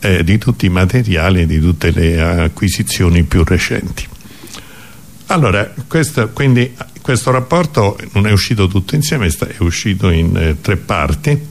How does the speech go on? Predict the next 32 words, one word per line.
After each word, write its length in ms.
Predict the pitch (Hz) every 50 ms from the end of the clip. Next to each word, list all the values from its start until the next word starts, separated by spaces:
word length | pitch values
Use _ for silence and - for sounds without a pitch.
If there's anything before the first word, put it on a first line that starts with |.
| - - - - - -
però 220 | - - - 101 -
adesso 460 | 123 110 98 98 85 80 - - 107
è 20 |
uscita 340 | 87 - - - 98 90 85
la 120 | 82 87 76
parte 580 | 76 92 87 78 - - - 90 85 - - -
consistente 1000 | - - 90 78 - - - 113 - - - - 76 78 78 - - 107 110 - - - - - - - - - - - -
e 240 | - 98 95 - -
io 140 | - 95 92
devo 220 | 90 90 85 82
essere 280 | 78 78 - - - -
molto 280 | 76 85 82 - -
onesto, 380 | 123 - 87 80 78 - - 117
la 140 | 98 85 78
sto 300 | - - 113 98 - -
ancora 480 | - 107 95 90 - 107 80 76 90 92
studiando 600 | - - - 80 78 71 - 73 78 82 90 85
perché 260 | 80 76 76 - -
sono 560 | - - - - - - - - - - - -
svariate 640 | - - - - 78 73 73 76 78 - - -
pagine. 500 | - - - - - - - - - - - - - - - - - - - - - - - - - - - - - -
Eh, 180 | - 107 98 98
però 480 | 98 - - 175 135 90 - - - - - - - - -
quello 280 | - 143 131 123 101
di 100 | 92 92
cui 180 | 90 92 104 95
vi 100 | 87 87
volevo 240 | 92 85 87 92 87
parlare 600 | - 139 139 - 87 80 82 87 85 80 80 - -
è 160 | - - -
questo, 640 | - - 78 71 69 - - - - 95 - - -
che, 320 | - - 98 90 87 -